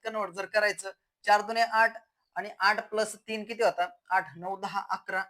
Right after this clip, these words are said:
अकरा भागिले दोन. अं, त्यानंतर बघा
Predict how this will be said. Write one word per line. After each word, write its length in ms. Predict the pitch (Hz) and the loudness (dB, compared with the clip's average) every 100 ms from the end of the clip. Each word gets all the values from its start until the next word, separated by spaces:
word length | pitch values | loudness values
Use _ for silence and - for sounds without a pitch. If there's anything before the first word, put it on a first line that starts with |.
| _ _ | _ _
अकरा 420 | 170 180 202 208 208 - _ _ _ | -6 -6 -4 -2 -2 -6 _ _ _
भागिले 440 | 170 165 175 175 | -2 -2 -4 -6
दोन. 320 | 165 185 196 185 _ _ _ _ _ _ | -6 -2 -2 -2 _ _ _ _ _ _
अं, 340 | 160 160 160 151 - _ _ _ - | -4 -2 -2 -6 -14 _ _ _ -2
त्यानंतर 360 | 196 214 208 | -2 -2 -4
बघा 220 | 202 196 | -4 -2